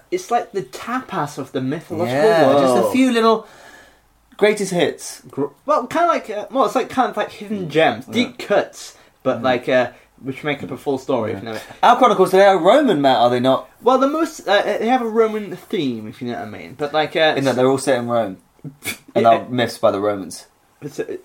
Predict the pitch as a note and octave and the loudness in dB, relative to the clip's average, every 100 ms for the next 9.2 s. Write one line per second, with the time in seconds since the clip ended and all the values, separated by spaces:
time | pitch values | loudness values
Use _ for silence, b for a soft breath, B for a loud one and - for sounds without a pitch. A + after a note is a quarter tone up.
0 | - A#2+ - - C#3 A#2 - B2 C#3 A#3 | -4 -4 -4 -4 0 0 -2 -4 0 -2
1 | A3+ - C#3+ - - C#4 B3 - B2+ A2+ | -2 -10 -12 -10 2 2 2 2 2 2
2 | B2 C#3+ C3+ D3 C#3 C3 A#2 - - F#3+ | -2 -2 2 0 2 0 2 4 4 2
3 | F3 - D#3 A#3 C5+ B4+ - A#3+ - - | 2 0 0 4 4 4 2 2 2 -2
4 | - - A#2 D3 C3 - C#3 - - - | -2 -12 -10 -12 -6 -6 -6 -12 -16 -4
5 | C4 D3+ A3 G#3+ A#3 D4 B3+ G#3+ F3 F3+ | 2 2 6 4 4 4 4 6 4 4
6 | E3+ D#3+ - - - F3+ G#3 F3 F3 E3+ | 4 2 -2 -10 0 2 4 2 -2 -4
7 | - D3+ - D3 - D#3+ D3 D3 D3 C3 | 2 2 2 -2 -2 -2 0 -2 -2 -2
8 | C3+ C#3+ C3+ - D3+ D3+ G3 A3+ - F3 | -2 -2 -6 -6 -6 -6 -2 -2 0 0
9 | G3 | 0